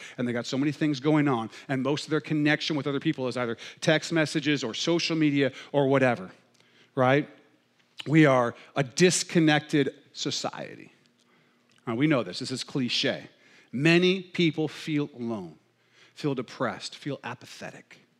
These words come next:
I don't know if these shepherds were apathetic or not. The Messiah had been promised hundreds of years before, and these Jewish folks would have been looking for the Messiah to come, but I don't know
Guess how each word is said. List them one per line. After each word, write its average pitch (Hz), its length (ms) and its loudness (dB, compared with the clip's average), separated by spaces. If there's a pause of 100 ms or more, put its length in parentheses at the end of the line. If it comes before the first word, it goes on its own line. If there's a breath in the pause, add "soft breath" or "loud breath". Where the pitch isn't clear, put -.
(1400)
I 147 100 2
don't 156 140 2
know 143 280 2
if 123 120 -6
these 131 160 -2
shepherds 127 420 -4
were - 100 -10
apathetic 107 500 -8
or 101 80 -10
not. 87 280 -12
The - 80 -12
Messiah 147 420 0
had 139 100 0
been 117 140 -2
promised 113 560 -2 (340 loud breath)
hundreds 160 680 0
of 123 120 -6
years 131 420 -2
before, 113 600 -6 (1080 soft breath)
and 120 140 -4
these 139 280 2
Jewish 143 340 0
folks 131 260 -4
would 139 220 0
have 123 280 -2
been 123 200 -2
looking 160 340 0
for 151 100 -4
the 131 60 -6
Messiah 123 380 0
to 113 80 -6
come, 165 240 0
but 123 100 -2
I 143 80 2
don't 160 160 0
know 135 260 0